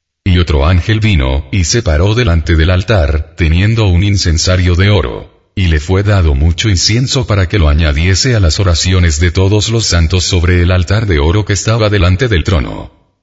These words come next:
Y el humo del incienso subió de la mano del ángel delante de Dios, con las oraciones de los santos.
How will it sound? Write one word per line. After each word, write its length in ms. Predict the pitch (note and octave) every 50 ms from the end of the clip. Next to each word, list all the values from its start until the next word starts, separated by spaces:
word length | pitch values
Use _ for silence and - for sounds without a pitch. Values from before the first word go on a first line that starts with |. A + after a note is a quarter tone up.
| _ _ _
Y 160 | - F#2 G2
el 100 | G2 D#2+
humo 200 | F2 G#2 G2+ F2
del 160 | D#2 D#2 D#2
incienso 640 | D2+ C#2+ B1+ - - - A2 B2 C3+ B2 - A#2 G2+
subió 460 | - - E2 C#2 - F2+ G2 G2+ G#2+
de 100 | A#2 B2
la 100 | - C2+
mano 320 | C2+ D2 E2+ G2 G2 F#2+
del 160 | F#2+ G2 F#2 F2+
ángel 380 | F#2 G2 G2 F#2 - A2+ G#2
delante 420 | F2 E2+ E2 E2+ E2 D#2+ - A2+ G#2
de 140 | G#2 G2+
Dios, 640 | F#2+ D2+ E2 F#2 G2 G#2+ A2 G#2 - - - - - _
con 240 | - G2+ G2+ G2+
las 180 | G2 G2 F2+ -
oraciones 540 | G#2 F#2 E2+ D#2+ D#2+ F#2 G#2 G#2 G#2+ G2+ E2+
de 120 | F#2+ G#2
los 120 | G2 F#2 F2+
santos. 760 | - A2 F2+ D2 - - G#1+ G#1 G#1 - - - - -